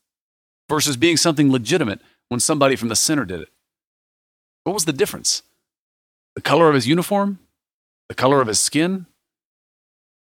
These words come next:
I mean, hell, if there was a difference, it was that Zapata actually did seem to take the time to deliver a service in exchange for his taxes,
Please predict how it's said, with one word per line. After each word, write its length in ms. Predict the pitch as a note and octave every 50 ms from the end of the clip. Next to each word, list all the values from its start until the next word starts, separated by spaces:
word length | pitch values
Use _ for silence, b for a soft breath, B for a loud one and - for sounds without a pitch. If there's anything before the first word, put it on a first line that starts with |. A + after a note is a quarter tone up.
| _ _ _ _ _ _ _ _ _ _
I 40 | A#2
mean, 60 | A2+
hell, 140 | D3+ E3 C3+
if 60 | -
there 100 | B2+ A#2
was 200 | C3 F#3+ - -
a 40 | A#2
difference, 420 | A2+ G#2+ - A2+ A2+ - - - b b b b b b _
it 80 | D3
was 180 | D3 D3+ C3+ A2
that 80 | A#2+ C3+
Zapata 580 | - - - - F#3 G#3+ - - D3+ C3+ A#2+ - _
actually 360 | C3+ E3 E3 - E3 E3 D3+
did 280 | A#2 A2+ - F#3 G#3 D3
seem 240 | - - E3 D#3
to 80 | C#3+ B2+
take 200 | - D3+ C#3+ -
the 80 | - G#2+
time 300 | - D#3 F3 F#3 D#3+ C3+
to 100 | - B2+
deliver 360 | A2 B2 C3 D#3 D#3+ C#3+ C3
a 60 | G#2
service 540 | - - - F3+ G3 A#3 F#3 G2 - - -
in 100 | - B2+
exchange 480 | A#2+ - - - - C3 A#2+ A#2 G#2+
for 120 | - - G#2+
his 140 | A2+ A2+ -
taxes, 480 | - A2+ G2 F2+ - - F2 - -